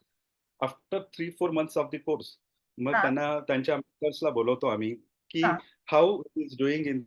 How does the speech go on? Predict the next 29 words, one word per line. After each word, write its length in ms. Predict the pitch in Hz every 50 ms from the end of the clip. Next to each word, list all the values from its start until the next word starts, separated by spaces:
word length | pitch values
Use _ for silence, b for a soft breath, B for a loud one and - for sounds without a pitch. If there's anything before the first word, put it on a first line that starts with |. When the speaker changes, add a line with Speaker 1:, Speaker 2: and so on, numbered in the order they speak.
| _ _ -
Speaker 1:
the 60 | 131 127 123
business, 640 | 113 104 98 _ - - 107 110 113 110 110 110 - - _ _ _ - 233
Speaker 2:
Okay. 120 | 233 120
Speaker 1:
what 200 | 139 170 185 175
you 140 | 160 151 160 170
are 80 | 170
supposed 520 | 165 - 143 135 - 151 156 151 - - -
to, 100 | 156 160 - - 160 156 - - 131
uh, 400 | 127 127 127 123 120 117 113 110 110 107 120
what 180 | 135 135 - -
powers 340 | 143 139 151 175 175 156
they 180 | 139 143 143 143
should 280 | 135 - - 151 131 123
give 160 | 117 127 120
it 140 | 139 131 131
to 80 | - 127
them, 300 | 107 113 113 110 104 107 - b b b b b _ _ _ -
and 320 | - 110 123 131 135 131
Speaker 2:
हां. 100 | 123 131
Speaker 1:
how, 100 | 139 143 147 -
what 240 | 139 131 151 170 165
level 280 | 143 139 139 151 170 156
they 140 | 143 147 139
should 200 | - - - -
be 160 | - 143 143 -
involved 580 | - 123 117 113 113 117 127 139 151 156 160 156
in 160 | 139 131 131
your 220 | 127 120 120 117 110 107
business, 580 | - 101 104 101 - 110 113 107 104 101 -